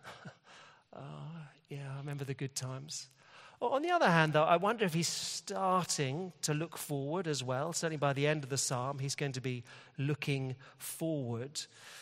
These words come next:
to, uh, gathering again with God's people. And again, he's just remembering the obvious, I hope,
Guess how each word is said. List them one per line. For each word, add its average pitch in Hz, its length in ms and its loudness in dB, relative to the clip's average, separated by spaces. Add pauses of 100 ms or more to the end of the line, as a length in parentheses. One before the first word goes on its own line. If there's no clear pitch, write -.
(180)
to, 127 300 -2
uh, 120 120 -2
gathering 123 440 0
again 120 300 0
with 117 140 -4
God's 117 260 -6
people. 123 500 -8 (1300)
And 214 80 -4
again, 220 260 -2
he's 156 220 0
just - 300 -2 (240)
remembering 143 500 2
the 135 80 -2
obvious, 135 720 -2 (440)
I 127 120 -6
hope, 143 420 -4